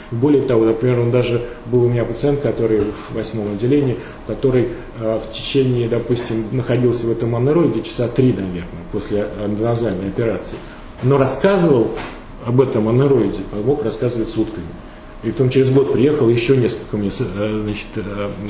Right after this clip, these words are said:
много разных подробностей этого анероида рассказал. Сумеречное расстройство, скорее всего, тотальное, и при спутанности, скорее всего, будет тотальная амнезия.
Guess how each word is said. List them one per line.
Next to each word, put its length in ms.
много 260
разных 280
подробностей 600
этого 220
анероида 480
рассказал. 360
Сумеречное 600
расстройство, 540
скорее 320
всего, 260
тотальное, 580
и 200
при 240
спутанности, 560
скорее 280
всего, 240
будет 340
тотальная 460
амнезия. 400